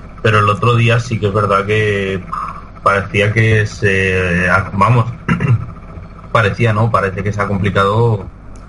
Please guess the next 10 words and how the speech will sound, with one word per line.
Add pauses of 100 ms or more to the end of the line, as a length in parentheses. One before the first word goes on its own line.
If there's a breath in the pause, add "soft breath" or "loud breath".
(340)
muchísimo. (1160)
Pero
sí
que
es
verdad
que,
bueno, (960)
el
equipo,